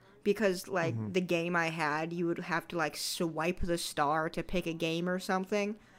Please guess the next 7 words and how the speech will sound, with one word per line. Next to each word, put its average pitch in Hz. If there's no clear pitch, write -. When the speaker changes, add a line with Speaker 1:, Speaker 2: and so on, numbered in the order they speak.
Speaker 1:
Um, 170
so 226
I 214
honestly 277
don't 220
really 226
know 190